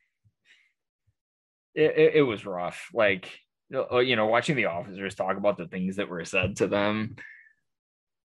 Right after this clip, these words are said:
I-, if you're somebody that supported that, listening to the things that, that y-, your boys were saying,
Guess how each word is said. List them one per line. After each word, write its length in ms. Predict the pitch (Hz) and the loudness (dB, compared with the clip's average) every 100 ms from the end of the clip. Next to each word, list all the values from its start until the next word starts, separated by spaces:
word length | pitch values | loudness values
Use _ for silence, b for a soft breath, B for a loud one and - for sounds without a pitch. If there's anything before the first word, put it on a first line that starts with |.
| _ _ _ _ _ _ | _ _ _ _ _ _
I-, 200 | - 127 - | 0 2 4
if 220 | 131 139 | 2 6
you're 140 | 156 | 4
somebody 440 | 170 - 139 120 110 | 6 4 6 6 4
that 220 | 107 92 | 2 -2
supported 720 | - 104 - 101 101 104 98 | -6 -10 -6 -2 2 2 0
that, 400 | 107 107 107 101 _ _ | -2 -2 -2 -4 _ _
listening 680 | - 135 127 - 160 151 147 | -8 0 0 2 0 0 -2
to 120 | 139 | -2
the 160 | 110 104 | -2 -4
things 420 | 110 104 107 110 | -6 -8 -10 -6
that, 280 | 110 98 - - | -2 -2 -2 -4
that 140 | 107 | -6
y-, 160 | 101 107 - _ | -6 -16 -18 _
your 220 | 123 131 | 0 2
boys 420 | 120 117 113 117 127 | 4 4 4 2 -2
were 120 | 113 | -8
saying, 640 | - 98 98 107 113 117 | -4 -4 -2 -4 -8 -12